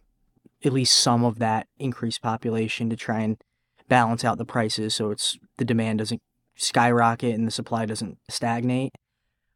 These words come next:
But again, that's the difference between the current city council and the two guys who are running, David Lucier and Hugo Tapia. And I remember at one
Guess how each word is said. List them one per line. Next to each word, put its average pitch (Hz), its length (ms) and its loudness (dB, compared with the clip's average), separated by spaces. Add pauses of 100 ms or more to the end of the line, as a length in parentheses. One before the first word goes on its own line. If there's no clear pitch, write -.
(140)
But 127 360 4 (240)
again, 127 380 6
that's 120 400 4
the 135 80 4
difference 120 440 2
between 123 440 2
the 117 80 2
current 120 400 0
city 120 220 0
council 113 580 0
and 113 300 0
the 110 440 -2
two 131 160 0
guys 117 260 2
who 120 100 -2
are 110 100 0
running, 110 300 2
David 113 200 -2
Lucier 113 500 0
and 110 120 0
Hugo 117 280 2
Tapia. 110 480 -2
And 117 240 2
I 123 60 0
remember 123 300 4
at 110 80 0
one 120 340 2